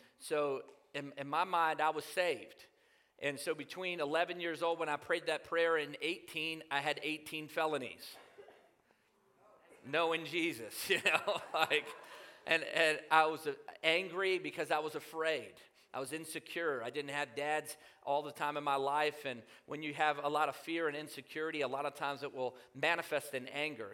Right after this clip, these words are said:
So I would fight on a regular basis, and, uh, I actually was afraid of fighting,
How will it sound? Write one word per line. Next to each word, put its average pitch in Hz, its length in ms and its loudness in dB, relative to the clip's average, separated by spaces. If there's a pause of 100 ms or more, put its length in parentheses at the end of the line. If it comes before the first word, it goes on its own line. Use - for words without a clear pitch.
So - 80 -4
I 135 60 0
would 135 180 -2
fight 156 460 -2
on 139 140 -4
a 131 80 -4
regular 139 340 0
basis, 147 640 -2
and, 120 240 -4 (320)
uh, 135 260 -2
I 147 140 6
actually 175 240 2
was 135 100 -8
afraid 151 380 0
of 147 80 -6
fighting, 147 400 -2